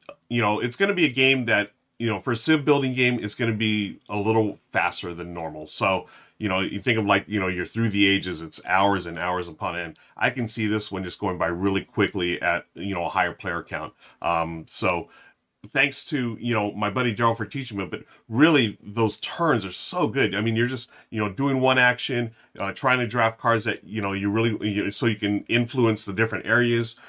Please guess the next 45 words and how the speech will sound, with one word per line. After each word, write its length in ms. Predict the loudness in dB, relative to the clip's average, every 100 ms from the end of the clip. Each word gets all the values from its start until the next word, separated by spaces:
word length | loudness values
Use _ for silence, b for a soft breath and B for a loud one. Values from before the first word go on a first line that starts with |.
| B B
uh, 240 | -2 -2
for 160 | -2 -6
the 140 | 2
area 240 | 4 4
majority. 680 | 2 -2 2 4 4 0 -2 -10 _ _ _ _ _ _ _ -10
You 120 | -6
know, 80 | -2
you 120 | 2
have 160 | 2 2
your 100 | -2
standard 460 | -2 0 0 -2 b b
military, 640 | -4 -2 0 2 2 2
technology, 640 | -2 -4 2 2 2 0
population, 600 | -2 -2 -2 -2 -2 -2
and 60 | -2
so 160 | -2 0
forth. 240 | 0 0 B B
A 60 | 0
really 320 | 4 4 4
cool 180 | 2 0
balancing 580 | 2 0 -2 -4 -4 -2
act 240 | -2 -4
because 460 | -8 -2 0 0 b b b 0
every 240 | 0 0
turn 240 | -2 0 0
you're 100 | 0
gonna 140 | 0
wanna 400 | 2 2 2 2
do 340 | -2 0 2
something, 720 | 2 -2 -4 -4 -4 -4 -4 -6
you 200 | 0 2
know, 180 | 4 2
that, 340 | 0 -2 -2 _ _ _ _ _ _
"I 200 | 0 2
wanna 220 | 4 4 4
do 160 | 2
this, 200 | 2 0
but 220 | -2 -8 -4
I 120 | -4
know 260 | 0 0 2
my 160 | 2
buddy's 360 | 0 -2 -2 -2
gonna 200 | -2 0
do 220 | 0 -2
that. 440 | 2 4 2 0